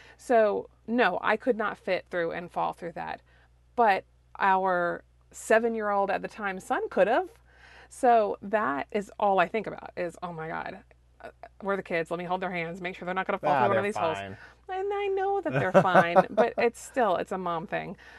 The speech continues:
Speaker 1: So, um, that really stressed me out going up there. I
Speaker 2: There was
Speaker 1: felt
Speaker 2: other
Speaker 1: sick
Speaker 2: people
Speaker 1: the
Speaker 2: that
Speaker 1: whole
Speaker 2: were,
Speaker 1: way.
Speaker 2: like, you get it behind someone who's really slow. And I'm, one of my things is if I get stuck behind a slow person, you know me, I'm just like, "Come on."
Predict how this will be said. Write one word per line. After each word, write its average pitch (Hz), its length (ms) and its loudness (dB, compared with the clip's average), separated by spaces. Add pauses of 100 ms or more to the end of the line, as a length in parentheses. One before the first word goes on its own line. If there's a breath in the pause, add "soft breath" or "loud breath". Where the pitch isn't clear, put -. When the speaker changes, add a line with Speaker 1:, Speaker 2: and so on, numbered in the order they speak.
(200 loud breath)
Speaker 1:
So, 190 500 4
um, 180 500 -4
that 220 340 2
really 196 420 -2
stressed - 360 -10
me 170 120 -10
out 160 240 -8
going 170 220 -6
up 160 140 -10
there. 165 380 -8
I - 40 -16
Speaker 2:
There 180 120 8
was 208 120 6
Speaker 1:
felt 180 120 6
Speaker 2:
other 180 60 6
Speaker 1:
sick 170 80 2
Speaker 2:
people 160 240 4
Speaker 1:
the 139 60 6
Speaker 2:
that 175 60 4
Speaker 1:
whole 180 80 4
Speaker 2:
were, 139 140 8
Speaker 1:
way. 120 60 4
Speaker 2:
like, 120 220 2
you 147 140 0
get 160 160 0
it 139 100 -4
behind 135 420 -4
someone 123 240 -6
who's 110 120 -6
really 123 220 -4
slow. 113 400 0 (380 soft breath)
And 120 120 -6
I'm, 156 380 -2
one 147 160 0
of 151 80 0
my 139 160 -2
things 131 340 -4
is 113 180 -8
if 117 160 -10
I 131 80 0
get 135 120 -6
stuck 123 200 -6
behind 120 160 -8
a 101 40 -10
slow 110 260 -8
person, 117 460 -8
you 107 100 -8
know 101 160 -8
me, 95 160 -10
I'm 101 160 -6
just 104 220 -14
like, 98 160 -6
"Come 113 480 -10
on." 113 480 -4